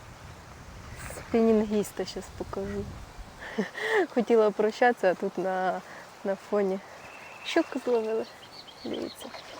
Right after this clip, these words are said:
О. Сюди, до речі, запустили багато щуки. І гарно ловиться що щука, що судак. Тому спінінгісти, вам також тут буде що робити.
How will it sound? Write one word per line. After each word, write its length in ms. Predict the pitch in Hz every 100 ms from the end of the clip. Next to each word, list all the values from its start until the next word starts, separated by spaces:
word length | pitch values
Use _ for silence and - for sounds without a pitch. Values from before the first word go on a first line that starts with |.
| - - - - - - - - - - - - - - - -
О. 40 | 226 226 - - - - - - - - - -
Сюди, 180 | 220 226
до 120 | 214
речі, 280 | 208 214 -
запустили 600 | 208 202 - - 214 208
багато 480 | 196 202 202 196 196
щуки. 460 | - 240 294 - 269 - - - - - - - - - 277
І 340 | 202 202 196 190 - -
гарно 440 | 196 214 208 202
ловиться 440 | 196 202 208 - 190
що 280 | - - 202
щука, 460 | - 269 - 208 - -
що 180 | - 220
судак. 380 | - 175 147 - -
Тому 220 | 190 190
спінінгісти, 800 | - - 185 185 214 254 - 240 - - - -
вам 280 | 180 196 202
також 360 | 202 - 190
тут 180 | - 190 - - -
буде 340 | 190 185 190 185
що 260 | - 190
робити. 480 | 180 170 - - -